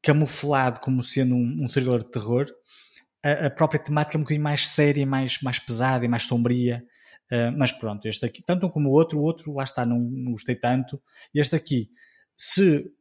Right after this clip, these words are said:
forem pessoas que não se incomodem com a presença da Megan Fox, antes pelo contrário, que acredito que muita gente até, até aprecia bastante,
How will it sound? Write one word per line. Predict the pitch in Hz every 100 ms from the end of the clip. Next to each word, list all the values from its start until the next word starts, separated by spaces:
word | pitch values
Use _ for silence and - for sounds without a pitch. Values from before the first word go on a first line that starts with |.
| _
forem | - 160
pessoas | 165 - 156 127 -
que | -
não | 160 165
se | 165
incomodem | 156 143 _ - 147 139 131 117 113
com | - 127
a | 127
presença | 127 123 127 127
da | 120
Megan | 123 117 120
Fox, | - 120 107 113
antes | -
pelo | 120 -
contrário, | 113 110 107 120
que | -
acredito | - 110 101
que | -
muita | 107 113
gente | 101 104 104
até, | - 104 104 _ - _
até | 113 -
aprecia | 104 - 113
bastante, | 110 - 113 107